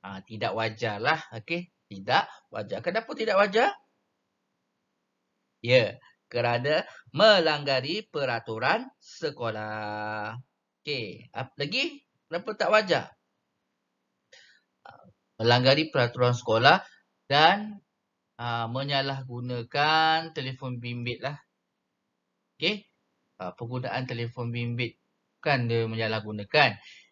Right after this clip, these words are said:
Perbuatan menggunakan telefon bimbit di sekolah itu lagilah salah. Okey,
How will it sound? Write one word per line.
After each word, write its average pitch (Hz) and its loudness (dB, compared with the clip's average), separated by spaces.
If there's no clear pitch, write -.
Perbuatan 160 4
menggunakan 151 -6
telefon 151 -6
bimbit 156 -10
di 143 -10
sekolah 147 -4
itu 143 -8
lagilah 147 0
salah. 104 -6
Okey, 190 -6